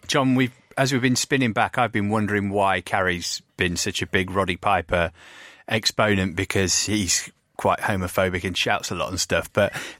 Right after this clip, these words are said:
the pre-match interview between the two with Mean Gene here, I, I, all of a sudden, I got it.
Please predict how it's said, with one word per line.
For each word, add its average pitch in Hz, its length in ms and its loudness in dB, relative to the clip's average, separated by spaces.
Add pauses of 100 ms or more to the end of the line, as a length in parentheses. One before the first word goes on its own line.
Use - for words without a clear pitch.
the - 100 2
pre-match 147 1040 0 (580)
interview 107 520 0
between 110 460 2
the 98 80 0
two 104 260 2
with 95 200 -2
Mean 104 300 2
Gene 101 300 0
here, 90 400 0 (280)
I, 104 200 -2
I, 113 100 0
all 139 280 2
of 117 60 2
a 110 60 2
sudden, 101 460 -2 (160)
I 92 100 2
got 95 260 0
it. 87 140 -6